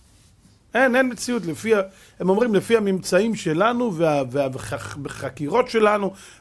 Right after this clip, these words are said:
והידיעות שלנו וה-, וה-, והדברים שלנו, לא ייתכנו חיים במקום כזה ואחר." אתם יודעים מה זה? אתם יודעים כמה בעלי חיים ח-, חדשים הם גילו שהם לא חלמו עליהם?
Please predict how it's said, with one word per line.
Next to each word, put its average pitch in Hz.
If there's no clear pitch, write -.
והידיעות 147
שלנו 208
וה-, 156
וה-, 156
והדברים 151
שלנו, 190
לא 269
ייתכנו 294
חיים 240
במקום 202
כזה 160
ואחר." 143
אתם 113
יודעים 127
מה 151
זה? 139
אתם 117
יודעים 151
כמה 151
בעלי 135
חיים 151
ח-, -
חדשים 139
הם 143
גילו 135
שהם 139
לא 147
חלמו 139
עליהם? 165